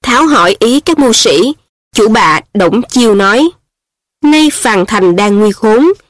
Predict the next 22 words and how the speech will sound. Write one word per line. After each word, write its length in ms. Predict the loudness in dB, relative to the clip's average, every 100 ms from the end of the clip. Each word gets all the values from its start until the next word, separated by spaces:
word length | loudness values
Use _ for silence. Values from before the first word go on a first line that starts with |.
| _ -4
Dương 220 | 0 2 2
Cổ 340 | 0 2 0 0
mong 360 | 0 0 0 0
ngóng 220 | 2 0 0
cứu 140 | -2 0
binh. 260 | 2 0 -4 _ _ _ _ -4
Vậy 300 | 0 2 0
ta 180 | 0 -2
nên 220 | 0 0
sai 320 | 0 -2 -2 0
người 200 | 0 2
buộc 240 | 0 0
lá 140 | -2
thư 280 | -2 -2 -2
bắn 260 | 0 -2 0 0
vào 100 | 0
thành, 300 | -2 -4 -4 -8 _ _ -6
cho 120 | -2
lòng 240 | 0 0 0
quân 200 | 0 0
bớt 140 | 0
sợ. 400 | 0 0 0 -2